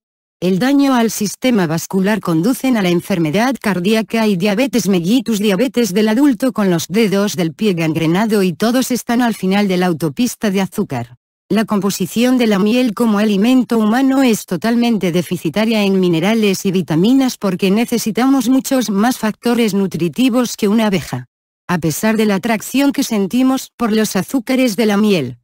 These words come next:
debemos ser conscientes que los ácidos que contienen son conservantes que la convierten en una sustancia dañina para nuestra salud,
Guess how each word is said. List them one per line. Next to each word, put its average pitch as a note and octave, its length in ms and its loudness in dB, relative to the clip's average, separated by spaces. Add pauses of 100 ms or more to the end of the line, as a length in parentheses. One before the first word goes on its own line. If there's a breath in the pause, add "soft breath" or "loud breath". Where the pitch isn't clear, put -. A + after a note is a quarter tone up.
(200)
debemos A3+ 480 2
ser F#3+ 220 0
conscientes A#3+ 840 0
que A3+ 140 0
los F#3 180 0
ácidos B3 440 -2
que A3 120 -2
contienen C4 540 2
son A#3+ 180 -2
conservantes G#3+ 960 0
que G3+ 100 -2
la E3 140 0
convierten F#3+ 640 0
en F#3+ 140 2
una C4+ 260 4
sustancia B3 720 -2
dañina B3+ 420 2
para F#3+ 260 0
nuestra A3 480 0
salud, F#3 480 0